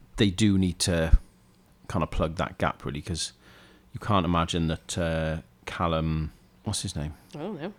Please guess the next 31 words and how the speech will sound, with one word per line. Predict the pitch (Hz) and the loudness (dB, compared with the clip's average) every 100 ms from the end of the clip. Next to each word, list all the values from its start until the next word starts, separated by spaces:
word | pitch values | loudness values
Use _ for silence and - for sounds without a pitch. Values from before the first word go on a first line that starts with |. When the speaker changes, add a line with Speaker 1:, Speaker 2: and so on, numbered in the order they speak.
| _ | _
Speaker 1:
Yeah, | - 117 113 | -6 -2 -2
you | 92 80 | -2 -4
do. | 92 107 | -2 -2
The | 107 | 0
big | - 117 | 0 2
lad | 110 | 2
who | 95 | 2
played | - 107 101 | 2 2 0
up | - | 0
front | 107 104 | 0 2
who | |
used | 101 - | 0 0
to | |
be | 101 | 0
a | |
right | 98 98 - | 2 2 0
back. | - - - - | -4 -4 -8 -4
Speaker 2:
<laughs> | - | 6
Speaker 1:
Patterson, | 120 - 101 90 104 107 | 6 6 2 4 4 6
there | 98 92 | 6 6
we | 87 | 6
go. | 87 92 - - - - | 4 4 0 -2 -4 -4
Sorry | - - 107 92 | 0 2 4 4
if | 87 | 4
you're | 90 | 4
listening, | 85 - 87 | 2 2 0
Callum. | 87 92 - - - - - - | 0 -2 -4 -8 -10 -6 0 6
Um, | 131 131 127 131 135 - - - - - - - - - - | 8 10 10 6 2 -4 -20 -20 -8 -8 -8 -20 -20 -20 0
you'd | 131 117 | 4 8
imagine | 120 120 110 107 | 8 8 8 6
that | 98 - | 4 2